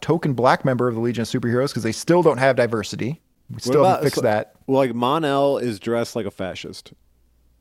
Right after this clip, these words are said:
Speaker 1: He is. He's got his epaulets and he's got his long cape.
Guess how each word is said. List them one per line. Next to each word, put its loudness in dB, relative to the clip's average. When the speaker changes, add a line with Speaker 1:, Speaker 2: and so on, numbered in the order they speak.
Speaker 1:
He 2
is. 2
He's -2
got 4
his 0
epaulets 2
and -2
he's -2
got 0
his -4
long -2
cape. -4